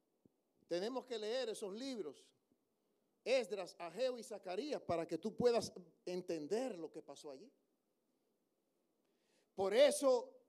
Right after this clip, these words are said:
ellos decían, ese pueblo, que tuvieron el primer despertar,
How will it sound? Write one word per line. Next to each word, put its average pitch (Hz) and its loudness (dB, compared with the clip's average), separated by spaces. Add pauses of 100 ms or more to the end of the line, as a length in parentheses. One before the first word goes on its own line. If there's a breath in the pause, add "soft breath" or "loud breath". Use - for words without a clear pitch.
ellos 254 8
decían, 240 6
ese 254 4
pueblo, 233 2 (500)
que 208 -4
tuvieron 254 6
el 214 4
primer 196 4
despertar, 247 4